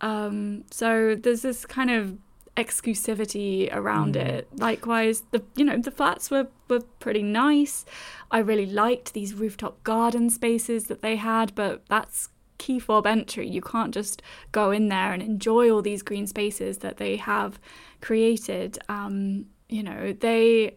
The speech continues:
Speaker 1: they sourced all these original bricks, and that, um, kind of poignantly, uh,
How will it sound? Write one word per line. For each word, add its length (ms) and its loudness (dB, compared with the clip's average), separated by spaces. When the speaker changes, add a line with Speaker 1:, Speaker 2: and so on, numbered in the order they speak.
Speaker 1:
they 300 -2
sourced 440 2
all 60 4
these 160 0
original 400 -4
bricks, 560 0
and 220 0
that, 200 2
um, 460 0
kind 240 -2
of 180 -2
poignantly, 880 0
uh, 440 0